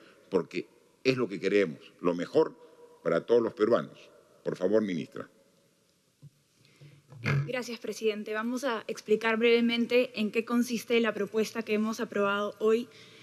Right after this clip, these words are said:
Speaker 2: en Consejo de Ministros. Primero quisiera hacer, eh, una reflexión de por qué se diseñan los sistemas de pensiones. Los sistemas de pensiones en los países son parte del sistema de protección social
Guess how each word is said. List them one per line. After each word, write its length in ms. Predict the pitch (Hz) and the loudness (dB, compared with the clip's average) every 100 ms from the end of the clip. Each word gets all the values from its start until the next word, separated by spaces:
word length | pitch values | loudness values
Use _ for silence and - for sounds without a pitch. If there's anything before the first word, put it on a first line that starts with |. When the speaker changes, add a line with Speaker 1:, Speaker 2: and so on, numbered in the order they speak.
| - - | -20 -6
Speaker 2:
en 140 | 220 | -4
Consejo 380 | 214 214 233 233 | -4 -4 -4 0
de 100 | 233 | 0
Ministros. 560 | 214 214 196 - 208 190 | 0 -4 -6 -8 -10 -6
Primero 380 | 220 240 247 269 | -2 2 2 2
quisiera 300 | 226 226 226 | 2 2 2
hacer, 380 | 247 226 220 - | 2 2 2 -4
eh, 180 | 208 196 - | -2 -2 4
una 240 | 233 233 | 4 4
reflexión 680 | 240 226 208 - 226 240 269 208 | 0 -4 -6 2 2 4 0 0
de 120 | 208 | 0
por 160 | 220 | 0
qué 100 | 247 | 0
se 120 | 240 254 | 4 4
diseñan 400 | 226 233 226 226 | 4 0 -2 -2
los 120 | 202 | -4
sistemas 360 | 202 208 208 | -2 -2 -2
de 80 | 208 | -6
pensiones. 600 | 202 185 208 190 185 - - - - - - | -6 -6 -2 -2 -4 -14 -20 -20 -20 -20 -2
Los 120 | 220 | 0
sistemas 320 | 220 262 262 269 | 2 4 4 4
de 80 | |
pensiones 480 | 277 240 220 240 240 | 4 2 4 4 4
en 100 | 247 | 0
los 120 | 220 | -2
países 580 | - 202 214 233 254 - - - - - | 0 2 2 2 -2 -2 -18 -20 -20 -10
son 260 | - 240 240 | 2 4 4
parte 320 | 247 247 254 | 0 2 4
del 120 | 254 | 4
sistema 360 | 220 226 226 226 | 4 0 2 2
de 80 | |
protección 480 | 220 202 185 - 214 | 0 -2 -2 -2 -2
social 520 | 208 226 226 208 254 | 0 0 2 2 0